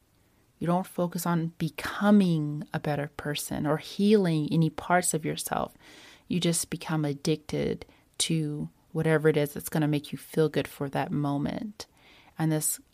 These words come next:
will always destroy healthy relationship because there's no growth, there's no healing, there's no progression. It just stays in this vicious cycle of addictions. And the other person can't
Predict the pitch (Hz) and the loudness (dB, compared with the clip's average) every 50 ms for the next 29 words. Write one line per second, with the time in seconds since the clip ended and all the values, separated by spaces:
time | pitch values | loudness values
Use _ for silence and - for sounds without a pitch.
0 | _ - - 170 160 151 - - _ - 170 165 165 165 160 160 156 151 151 151 | _ -2 2 2 2 2 0 -2 _ 2 4 6 6 8 8 6 6 4 2 0
1 | - - 151 143 - - - - 151 151 151 151 147 151 - - - - 165 165 | -2 -4 -2 -2 -2 -4 -4 -4 -4 -2 -2 -2 -4 -4 -6 -6 -2 0 0 0
2 | 165 - 165 156 156 151 151 151 151 151 151 - - 165 156 - - - 147 - | 0 -2 -2 0 0 0 0 0 0 0 0 -2 -2 -2 -2 -2 -2 -4 -4 -6
3 | - - - - 160 151 143 - 147 147 - - 160 151 151 147 - - - - | -6 -10 -6 -4 -2 -2 -2 -2 -4 -4 -4 -2 -2 -2 -2 -2 -6 -12 -16 -8
4 | 165 165 160 170 196 254 294 - - - - - - - - - - - - 165 | -4 -2 0 2 2 0 -2 -4 -10 -20 -20 -20 -20 -20 -20 -20 -10 -4 -2 0
5 | 160 151 160 147 135 139 139 - - 185 190 202 202 202 202 202 208 214 - - | 0 2 0 0 0 -2 -4 -4 -2 0 2 2 2 0 0 0 -2 -4 -6 -10
6 | - - - - 165 - - 156 151 147 - - - - - - 156 156 170 - | -18 -10 -6 -4 -4 -2 -2 -2 -2 -2 -4 -8 -12 -8 -2 0 2 2 2 2
7 | - - 175 175 175 175 170 - - - - - - 156 - 151 151 - - - | 0 0 0 0 0 -2 -4 -6 -16 -20 -14 -8 -8 -4 -2 -2 0 2 2 2
8 | - - - 156 151 147 151 151 147 147 - - - - 151 147 143 139 135 - | 2 4 4 4 4 4 2 0 0 -2 -4 -6 -4 -2 -2 -2 -2 -2 -4 -4
9 | - - 156 147 151 147 - - 151 143 - - - - - 143 143 139 - - | -6 -6 -4 -2 0 0 0 0 0 0 0 0 0 0 -2 -4 -6 -8 -6 -6
10 | 143 127 123 123 - - _ _ _ _ - - 143 147 - - - 131 - - | -4 -2 -2 -4 -4 -8 _ _ _ _ -12 -10 -8 -8 -4 -4 -4 -2 -2 -2
11 | - - - - - - - - - - - - - - _ _ _ _ _ _ | -2 -2 -2 -6 -6 -6 -8 -8 -8 -6 -6 -6 -6 -8 _ _ _ _ _ _
12 | - - - - _ _ - 165 170 165 160 156 156 151 160 156 151 - 165 151 | -20 -20 -20 -20 _ _ 0 2 2 4 4 2 2 2 2 0 0 0 -2 -4
13 | - - 160 151 156 - - 160 151 143 143 - - _ - - - 175 160 165 | -4 -2 -2 0 0 0 -2 -2 -2 -2 -2 -4 -6 _ -14 -8 -4 -2 0 0
14 | 165 165 160 - | 2 0 -2 -4